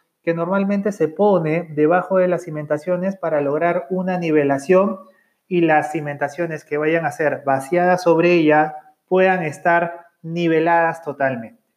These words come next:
Esa fotografía, la primera, ahí puedes observar cómo se vacía el, o cómo se va vaciando el solado, que es una mezcla de concreto pobre,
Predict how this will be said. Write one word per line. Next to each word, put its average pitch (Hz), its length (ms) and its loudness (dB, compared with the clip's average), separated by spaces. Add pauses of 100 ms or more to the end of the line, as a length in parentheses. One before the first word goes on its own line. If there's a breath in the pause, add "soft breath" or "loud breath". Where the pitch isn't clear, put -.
(640)
Esa 196 260 0
fotografía, 185 800 2
la 139 180 2
primera, 160 920 -2
ahí 170 180 0
puedes 175 360 2
observar 175 560 2
cómo 170 240 -2
se 165 140 -2
vacía 165 580 0
el, 156 360 -4 (200)
o 135 140 -8
cómo 165 200 -8
se 151 140 -6
va 160 140 2
vaciando 160 640 -4
el 151 160 -2
solado, 175 640 0 (260)
que 139 80 -8
es 135 80 -10
una 147 200 -6
mezcla 151 280 -6
de 147 120 -4
concreto 139 440 -6
pobre, 160 440 0